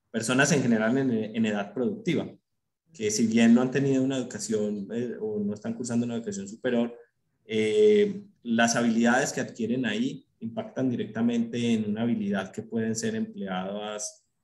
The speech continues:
eh, que para que puedan ser empleados rápidamente. Google ahí ha cambiado un poquito el, el panorama. A veces, eh, escuchamos decir que, que las universidades se van a acabar por este paradigma que abrió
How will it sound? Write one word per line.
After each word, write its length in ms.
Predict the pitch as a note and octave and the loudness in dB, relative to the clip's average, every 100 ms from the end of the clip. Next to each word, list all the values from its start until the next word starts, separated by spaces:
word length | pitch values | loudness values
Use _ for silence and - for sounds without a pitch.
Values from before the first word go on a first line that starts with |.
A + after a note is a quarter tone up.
| _ _ | _ _
eh, 140 | A2 | -6
que 120 | A#2 | -4
para 180 | A2 A2+ | 0 0
que 120 | A#2+ | 0
puedan 240 | A#2 A#2 B2 | 0 2 2
ser 100 | B2+ | 0
empleados 360 | B2 G#2 G#2 | 0 -2 -2
rápidamente. 640 | A2 A#2 A2 A#2+ D3 - - _ _ - | -2 -2 -2 -2 -4 -8 -20 _ _ -2
Google 320 | D3+ F#3+ F3 | 2 6 6
ahí 120 | C#3+ | 6
ha 80 | D#3+ | 4
cambiado 320 | E3 D#3+ E3 | 2 0 0
un 80 | D#3+ | 0
poquito 340 | E3 D#3+ - | -6 -8 -6
el, 180 | D3+ - | -8 -6
el 100 | A2+ | -6
panorama. 580 | G#2 G2 C3+ - - - _ _ _ _ _ _ _ _ _ | -4 0 0 0 -2 -10 _ _ _ _ _ _ _ _ _
A 80 | A#2 | 0
veces, 400 | A#2+ C#3 D3 C3+ | 4 4 4 0
eh, 340 | A2 A2+ G#2 | 0 -2 -2
escuchamos 880 | A2 - A#2 A#2 A#2+ C3+ - - _ _ _ _ _ | -6 -6 0 4 6 4 -2 -8 _ _ _ _ _
decir 460 | A2 G#2 A#2 G#2+ - | -6 0 0 0 0
que, 420 | B2+ B2+ B2+ B2 | 2 4 4 2
que 100 | A#2+ | -2
las 160 | A2+ A2+ | -2 0
universidades 500 | A2 G#2+ G#2+ G#2+ C3+ | -2 0 -2 0 0
se 60 | |
van 140 | A2 A2+ | 0 0
a 40 | |
acabar 400 | A2+ G#2+ G2 G2 | 0 -2 -2 -2
por 80 | A#2 | -6
este 220 | A#2 B2+ | -4 -2
paradigma 500 | A#2 G#2+ G2 G2 A2+ | 0 2 2 0 -4
que 80 | A2+ | -2
abrió 460 | G2 G2 G2+ G2+ | -2 0 0 -2